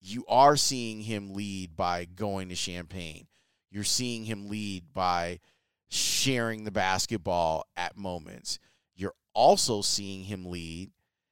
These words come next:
by taking the big shot when the shot needs to be made and knowing the difference.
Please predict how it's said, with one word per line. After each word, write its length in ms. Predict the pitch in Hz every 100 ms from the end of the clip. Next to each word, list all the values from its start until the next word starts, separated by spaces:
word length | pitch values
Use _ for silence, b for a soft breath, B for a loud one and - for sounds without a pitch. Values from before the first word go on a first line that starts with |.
| _ _ _ _ _ 90
by 360 | 110 98 92 95
taking 580 | - 135 135 123 135 127
the 80 | 110
big 380 | 87 104 101 85
shot 500 | - 104 92 73 73
when 320 | - 95 95 90
the 80 |
shot 400 | 90 - 98 90
needs 320 | 92 90 87 -
to 120 | 92
be 220 | 82 87
made 520 | 85 85 98 104 85 - _ _ _ _ _ _ _ _ _ _ _ _ _ _ -
and 240 | 117 113 110
knowing 400 | 120 156 151 127
the 100 | 113
difference. 680 | 156 175 - - - -